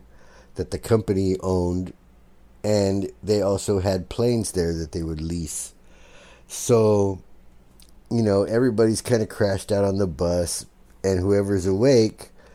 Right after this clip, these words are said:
this pilot dude is, like, taking them on little fucking flights up in the air and down, just up and down, you know,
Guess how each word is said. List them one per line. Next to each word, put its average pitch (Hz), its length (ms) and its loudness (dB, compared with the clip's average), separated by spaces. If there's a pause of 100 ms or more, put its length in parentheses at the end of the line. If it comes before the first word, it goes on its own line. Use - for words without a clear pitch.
(460)
this - 220 -2
pilot 120 520 4
dude 104 300 -2
is, 95 220 -2
like, 95 220 -2
taking 90 320 -4
them 95 260 0
on 92 280 -2
little 92 300 0
fucking 85 800 -6 (200)
flights - 540 -2
up 113 160 -4
in 113 80 -2
the 110 160 0
air 107 320 2
and 104 160 0
down, 90 480 -2
just 78 220 -6
up 95 180 -6
and 104 140 -4
down, 80 360 -6
you 82 120 -6
know, 80 320 -8